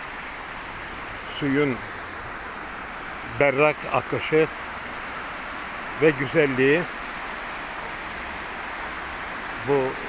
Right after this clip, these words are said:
tabiatın, bu ormanın içinde çok güzel bir köy.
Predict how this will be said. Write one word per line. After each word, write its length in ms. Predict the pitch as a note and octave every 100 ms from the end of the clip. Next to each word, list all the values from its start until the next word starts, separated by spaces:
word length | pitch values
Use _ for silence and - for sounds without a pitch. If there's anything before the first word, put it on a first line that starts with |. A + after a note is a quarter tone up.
| - -
tabiatın, 680 | C#3+ C3+ C3 - D3 C3 B2+ - - B2
bu 40 |
ormanın 760 | D3+ C3 C3 B2 B2+ B2+ C3+ B2
içinde 560 | - B2 A2+ B2+ C#3+ C#3 - - - - - - - - - - - - - - -
çok 120 | F#3+ G3 -
güzel 300 | B2+ D3+ C#3
bir 100 | B2
köy. 340 | - C#3+ C3